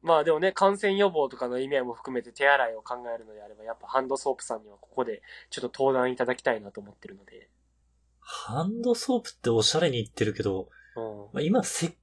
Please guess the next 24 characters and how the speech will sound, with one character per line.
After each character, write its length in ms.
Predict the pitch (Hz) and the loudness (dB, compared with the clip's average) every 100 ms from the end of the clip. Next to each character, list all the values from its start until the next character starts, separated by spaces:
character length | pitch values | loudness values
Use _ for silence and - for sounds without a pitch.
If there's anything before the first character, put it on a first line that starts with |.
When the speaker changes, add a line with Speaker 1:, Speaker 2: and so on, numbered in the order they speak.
| - | -2
Speaker 2:
鹸 280 | 285 285 269 | 0 0 4
と 120 | 269 | 4
い 20 | |
う 20 | |
よ 80 | 262 | 6
り 60 | 220 | 6
は 80 | 123 | 4
な 100 | 131 | 4
ん 20 | |
か 180 | 110 - | 0 0
プ 100 | - | -4
ッ 40 | - | -2
シ 240 | - 202 | 2 2
ュ 20 | |
式 240 | 190 - 190 | 2 2 0
の 360 | 175 170 156 - | 2 2 2 2
や 160 | 135 | 2
つ 140 | 143 - | 2 2
が 100 | 95 | 4
多 120 | 98 | 4
い 80 | 92 | 2
か。 300 | - 90 - _ - | -2 -6 -14 _ 0
Speaker 1:
う 40 | |
ん。 320 | 127 120 113 | 2 4 0